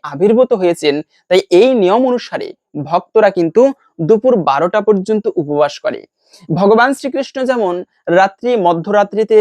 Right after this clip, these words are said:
রাত্র বারোটার সময় আবির্ভূত হয়েছেন, তাই ভক্তরা রাত্র বারোটা পর্যন্ত নির্জলা ব্রত করে।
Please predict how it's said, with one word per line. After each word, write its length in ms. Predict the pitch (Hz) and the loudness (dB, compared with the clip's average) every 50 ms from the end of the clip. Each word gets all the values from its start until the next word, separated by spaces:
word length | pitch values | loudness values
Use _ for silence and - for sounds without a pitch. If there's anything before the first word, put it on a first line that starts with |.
| 208 | 4
রাত্র 260 | 185 165 165 165 - 196 | 2 0 0 0 -2 -2
বারোটার 400 | 180 156 156 156 160 170 180 185 | 0 0 0 0 0 -2 -4 -4
সময় 380 | 185 - - 190 196 202 208 202 - _ _ _ _ | -6 -8 -6 -2 0 0 0 -2 -4 _ _ _ _
আবির্ভূত 480 | - 147 151 165 180 185 175 196 185 202 | -10 -2 0 2 2 4 2 2 0 0
হয়েছেন, 420 | 185 196 202 202 190 - 202 196 196 196 _ _ _ | 0 2 0 0 2 0 0 0 -2 -4 _ _ _
তাই 140 | 165 170 180 | 0 0 2
ভক্তরা 360 | 170 196 190 - 208 196 196 | 2 0 -4 -4 -2 0 2
রাত্র 240 | 180 185 180 180 202 202 | 2 0 0 0 -2 -2
বারোটা 400 | 165 160 147 151 165 170 202 185 | 0 2 2 0 0 0 0 0
পর্যন্ত 420 | 180 196 185 175 - 214 208 208 | 0 0 -2 -2 -2 -4 -2 0
নির্জলা 500 | 208 196 190 180 175 170 - 196 190 190 | 0 2 2 0 0 0 -2 -2 0 0
ব্রত 240 | 180 175 185 180 190 | -2 -2 -4 -4 -4
করে। 240 | 190 180 190 185 | -2 0 0 0